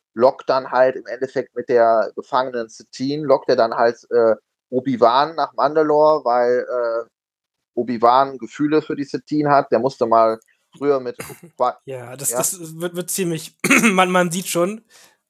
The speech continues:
Speaker 2: so, wie viele Nebenstory-Arcs es gibt, ist wirklich unglaublich, ne?
Speaker 1: Ja.
Speaker 2: Wenn man da so eine Kleinigkeit drüber erzählt. Ja. <laughs>
Speaker 1: Ja,
Speaker 2: Gen-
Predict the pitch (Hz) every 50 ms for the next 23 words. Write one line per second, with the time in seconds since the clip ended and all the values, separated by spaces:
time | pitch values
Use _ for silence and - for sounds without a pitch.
0 | _ _ _ - 151 147 143 139 - _ _ _ _ _ 151 - - - 180 180
1 | 170 156 147 143 147 156 175 175 160 - - 156 139 143 143 139 123 127 - -
2 | 135 - - - 143 143 131 - - 135 - - - - _ _ - 156 147 139
3 | 131 139 135 131 127 - 131 123 120 117 135 139 151 165 175 _ _ _ _ _
4 | _ _ _ _ _ _ - 117 127 131 139 139 139 139 139 151 - - - _
5 | _ _ _ - 143 143 147 151 147 - - 147 143 147 143 - - 143 135 -
6 | 147 135 143 127 127 127 - - 135 131 127 131 127 - _ _ _ _ _ _
7 | _ 143 127 120 120 120 139 - _ - - 214 190 - 196 175 - 180 170 -
8 | - 139 - - 233 226 208 - - 156 151